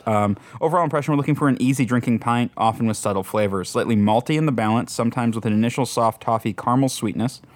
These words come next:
a slightly grainy, biscuity palate, and a touch of roasted dryness in the finish. Some versions can emphasize the caramel and sweetness more,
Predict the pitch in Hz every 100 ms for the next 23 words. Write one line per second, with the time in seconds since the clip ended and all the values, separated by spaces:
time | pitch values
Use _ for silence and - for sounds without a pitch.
0 | - - - - - 110 101 139 131 127
1 | 104 104 110 123 123 98 117 - 120 101
2 | - 131 170 - - - - 113 - 127
3 | - 110 104 120 135 151 120 107 101 95
4 | 104 95 95 117 95 - 113 101 110 107
5 | 127 - 113 107 107 - 107 101 95 117
6 | 131 147 110 - 123 107 - 127 143